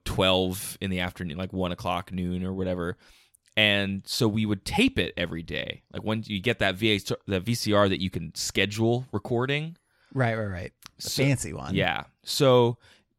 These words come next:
Speaker 1: and it'll record even if the T V's off, but you just have to set it to the right channel first or whatever. And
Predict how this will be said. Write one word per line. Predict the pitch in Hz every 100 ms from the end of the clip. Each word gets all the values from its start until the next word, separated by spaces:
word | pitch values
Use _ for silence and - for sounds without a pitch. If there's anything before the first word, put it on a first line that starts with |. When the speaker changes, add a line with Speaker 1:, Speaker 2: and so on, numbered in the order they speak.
| _
Speaker 1:
and | 123
it'll | 117 110 110
record | 107 - 202 175
even | 143 127
if | -
the |
T | 98 - 156
V's | 110 92 -
off, | 101 82 90 -
but | 92
you | 90
just | 92
have | 92
to | -
set | - 90
it | 80
to | -
the | 82
right | 82
channel | - 87 76 65
first | - - - -
or |
whatever. | - - - - _ _ _ _ _ _ -
And | 110 107 101 95